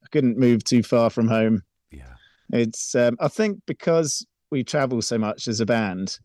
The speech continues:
Speaker 1: it's nice to keep going back to somewhere s-, so familiar.
Speaker 2: Yeah.
Speaker 1: You know, a lot of my friends,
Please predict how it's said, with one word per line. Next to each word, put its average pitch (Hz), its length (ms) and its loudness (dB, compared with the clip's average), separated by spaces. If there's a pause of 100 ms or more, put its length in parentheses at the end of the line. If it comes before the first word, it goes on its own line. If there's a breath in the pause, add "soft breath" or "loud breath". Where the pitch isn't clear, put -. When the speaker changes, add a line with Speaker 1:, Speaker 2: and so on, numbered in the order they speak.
(400)
Speaker 1:
it's 110 220 2
nice 120 440 4
to 107 340 4 (680)
keep 120 280 0
going 113 260 4
back 110 280 0
to 110 140 -6
somewhere 107 380 0
s-, - 240 -6
so 113 260 -2
familiar. 107 520 0 (260)
Speaker 2:
Yeah. 71 200 -14 (460)
Speaker 1:
You 110 80 0
know, 113 280 2
a - 20 0
lot 135 200 4
of 110 120 -6
my 123 100 -2
friends, 113 560 -2